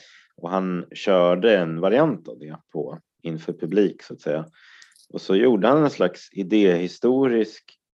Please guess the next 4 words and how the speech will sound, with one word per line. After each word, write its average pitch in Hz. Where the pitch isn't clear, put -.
reflektion 107
från, 87
eh, 76
mer 80